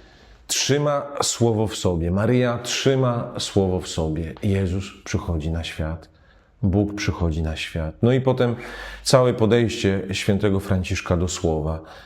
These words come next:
Żeby bracia zbierali słowo, gdziekolwiek je znajdą, uszanowali, czcili, mm, chowali, e, dbali o nie. Nawet jeżeli było to słowo ludzkie, bo mogło gdzieś tam pośród tego słowa ludzkiego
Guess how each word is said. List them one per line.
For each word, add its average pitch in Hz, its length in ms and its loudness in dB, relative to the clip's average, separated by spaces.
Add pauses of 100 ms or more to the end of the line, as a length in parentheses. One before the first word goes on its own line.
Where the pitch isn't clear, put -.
(800)
Żeby 101 260 2
bracia 101 320 0
zbierali 101 680 2
słowo, 78 680 -4 (200)
gdziekolwiek 101 680 2
je 95 80 2
znajdą, 80 560 -2 (260)
uszanowali, 92 880 0
czcili, 87 800 -2 (680)
mm, 90 440 0
chowali, 92 960 0 (300)
e, 87 560 -12
dbali 101 640 2
o 90 240 -2
nie. 85 240 -8
Nawet 127 300 4
jeżeli 131 260 4
było 131 220 6
to 131 120 0
słowo 123 440 4
ludzkie, 127 520 2 (600)
bo 123 120 8
mogło 160 420 6
gdzieś 131 280 2
tam 123 180 4
pośród 110 400 2
tego 95 220 4
słowa 95 360 4
ludzkiego 85 600 0